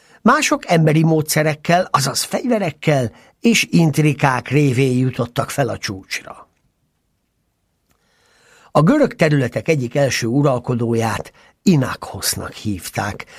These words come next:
aki a Peloponnézosz félszigeten lévő Argosz királyságát irányította. Ma is létezik a település, immár egy újabb, nyüzsgő város lett belőle, sőt, elmondható, hogy ez a világ egyik legrégibb,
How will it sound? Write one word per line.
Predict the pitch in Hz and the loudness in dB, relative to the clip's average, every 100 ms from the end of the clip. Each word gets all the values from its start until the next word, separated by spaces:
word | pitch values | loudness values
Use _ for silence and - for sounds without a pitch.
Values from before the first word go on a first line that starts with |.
| - | -8
aki | - 143 190 | -2 2 2
a | 175 | 2
Peloponnézosz | 285 247 151 135 120 113 107 - | 2 2 0 -2 -4 -4 -6 -6
félszigeten | 156 143 - 113 101 - 101 | -2 0 0 -4 -8 -8 -2
lévő | 151 160 156 160 | 2 4 2 2
Argosz | 151 156 120 120 - - | 0 0 -2 -4 -4 -4
királyságát | - 123 104 101 - 101 98 - | -2 -2 -2 -6 -6 -6 -10 -8
irányította. | 113 92 95 95 95 - - _ - - _ _ _ _ _ _ _ _ _ _ _ | -8 -8 -8 -10 -14 -16 -20 _ -14 -14 _ _ _ _ _ _ _ _ _ _ _
Ma | 180 175 | 2 2
is | 151 - | 2 0
létezik | 147 139 131 127 120 | 0 0 0 -2 -2
a | |
település, | 117 151 151 170 180 185 175 - _ _ _ _ | -2 0 2 2 4 4 2 -4 _ _ _ _
immár | 175 170 135 | 2 4 2
egy | 127 117 | 0 -2
újabb, | 233 233 202 170 151 - _ _ | 2 4 4 4 0 -4 _ _
nyüzsgő | 143 185 185 120 123 151 143 | 4 4 4 2 2 4 4
város | 139 131 117 110 - | 2 0 -2 -4 -4
lett | 113 107 | -4 0
belőle, | 147 156 151 160 147 - | 2 4 4 4 0 -6
sőt, | - - 208 208 - | -2 2 4 4 0
elmondható, | - 147 113 120 113 147 208 | 0 0 0 -2 -2 0 0
hogy | 156 151 | 0 -2
ez | - 170 | -2 0
a | 131 | 2
világ | 185 135 117 | 2 0 -2
egyik | - 160 123 - | 0 0 0 0
legrégibb, | 185 208 170 156 127 131 120 | 2 2 2 2 2 0 0